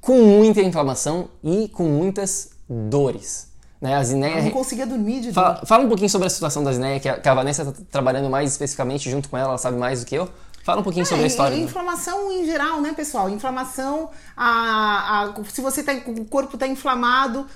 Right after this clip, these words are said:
Speaker 2: você não, a, a, o teu sangue não vai circular corretamente, né? Os, a, você vai tá sensível a impulsos,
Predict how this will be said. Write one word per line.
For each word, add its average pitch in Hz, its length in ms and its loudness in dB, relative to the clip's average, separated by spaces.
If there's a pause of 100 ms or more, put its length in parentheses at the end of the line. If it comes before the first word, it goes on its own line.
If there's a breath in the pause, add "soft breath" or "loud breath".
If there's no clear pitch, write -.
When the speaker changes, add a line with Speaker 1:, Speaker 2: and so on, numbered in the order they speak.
(100)
Speaker 2:
você 262 460 2
não, 254 500 0
a, 226 200 0
a, 220 40 2
o 208 220 2
teu 240 200 0
sangue 330 480 2
não 247 140 0
vai 220 160 0
circular 220 640 0
corretamente, 254 960 -2 (240 loud breath)
né? 226 320 0
Os, 240 300 -2 (180 loud breath)
a, 202 80 0
você 240 300 2
vai 247 160 0
tá 254 260 4
sensível 247 760 0
a 226 80 4
impulsos, 240 800 -2